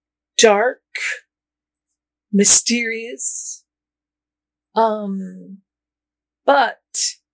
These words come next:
she's got all those planets in Leo. So she might somehow do that in a flamboyant way. I don't know. Like, with this kind of concoction, you could have, like,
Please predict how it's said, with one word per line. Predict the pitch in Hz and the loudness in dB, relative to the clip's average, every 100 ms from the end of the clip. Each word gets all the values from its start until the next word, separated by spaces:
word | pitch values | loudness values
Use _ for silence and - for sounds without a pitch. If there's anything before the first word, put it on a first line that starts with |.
| _ _ _ _ _ _ _ _ - | _ _ _ _ _ _ _ _ -8
she's | - 196 | -2 0
got | 240 240 | 2 2
all | 277 | 2
those | 247 - | -2 -4
planets | - 220 226 208 196 | -8 -14 -12 -10 -8
in | 165 156 170 | -8 -8 -8
Leo. | 226 240 - - _ _ _ _ _ _ _ _ _ _ _ - | -6 -6 -8 -20 _ _ _ _ _ _ _ _ _ _ _ -4
So | - - 202 190 190 | 0 4 4 2 2
she | - - 208 | 2 2 0
might | 196 190 226 311 403 - | -2 -4 -6 -6 -8 -8
somehow | - - 240 254 269 262 233 220 208 185 _ _ _ _ _ _ _ _ _ - | -6 -6 -6 -6 -6 -8 -10 -8 -8 -10 _ _ _ _ _ _ _ _ _ -6
do | - 247 277 | -2 -2 -2
that | 196 - - | -4 -4 -8
in | 214 | -8
a | 208 | -6
flamboyant | - 190 214 233 220 285 392 392 - | -8 -10 -14 -16 -14 -14 -14 -18 -14
way. | 190 - 453 466 453 415 392 _ _ _ _ _ _ _ _ _ _ _ _ _ _ - | -10 -8 -10 -12 -16 -16 -18 _ _ _ _ _ _ _ _ _ _ _ _ _ _ 0
I | 226 | 0
don't | 175 | 0
know. | 135 - - | -8 -14 -4
Like, | 202 | -2
with | 214 247 | -2 -2
this | 370 - | 0 0
kind | - 311 | 0 -2
of | 294 233 | -2 -6
concoction, | - 226 214 - - 190 | -6 -4 -2 -2 -2 -2
you | 175 190 | -6 -12
could | 185 | -10
have, | 175 180 | -8 -10
like, | 196 - | -10 -14